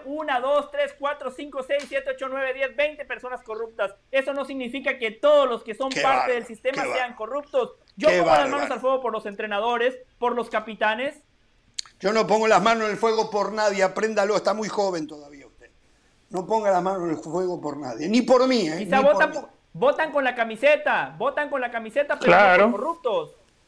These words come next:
Speaker 1: Eh, eso
Speaker 2: Bueno,
Speaker 1: no los convierte
Speaker 2: señores,
Speaker 1: en corruptos.
Speaker 2: señores,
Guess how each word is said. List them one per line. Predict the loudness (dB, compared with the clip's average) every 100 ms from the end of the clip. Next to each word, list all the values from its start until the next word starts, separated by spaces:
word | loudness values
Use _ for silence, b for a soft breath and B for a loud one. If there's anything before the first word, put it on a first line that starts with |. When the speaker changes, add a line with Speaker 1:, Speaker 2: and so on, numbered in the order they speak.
| _
Speaker 1:
Eh, | -10 -2
eso | -2 0
Speaker 2:
Bueno, | 2
Speaker 1:
no | 0
los | -2
convierte | 0 2 2
Speaker 2:
señores, | 2 0 -2
Speaker 1:
en | -4
corruptos. | -4 -6 -8 _ b b _
Speaker 2:
señores, | -2 2 4 4 4 2 -2 -6